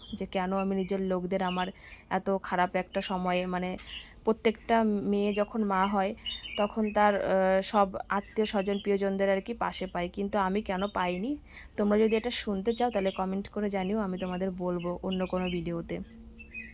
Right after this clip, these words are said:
তো কাউকে পাইনি, একা একাই, মানে, উম, যাই হোক, দেড় বছর অবধি একটু কষ্ট করেছি, কেউ ছিল না পাশে নিজের লোক বলতে।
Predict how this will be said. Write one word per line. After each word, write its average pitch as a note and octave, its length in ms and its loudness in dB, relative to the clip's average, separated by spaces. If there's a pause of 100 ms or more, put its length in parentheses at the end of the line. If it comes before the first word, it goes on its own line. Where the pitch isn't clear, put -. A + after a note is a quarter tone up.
(680)
তো A#3+ 80 6
কাউকে A3+ 360 8
পাইনি, A3 500 2
একা G#3 300 0
একাই, G3+ 480 2
মানে, G3 500 -2 (280)
উম, G3 540 -4
যাই G3 220 4
হোক, G3 180 0 (100)
দেড় F#3+ 180 4
বছর F#3+ 260 0
অবধি G3 180 0
একটু G3+ 220 -6
কষ্ট G3 240 -2
করেছি, G3 520 -4 (180)
কেউ G3 140 0
ছিল G3 220 -4
না F#3+ 160 -2
পাশে G3 280 -4
নিজের F#3+ 280 -2
লোক F#3 220 -2
বলতে। F#3 400 -2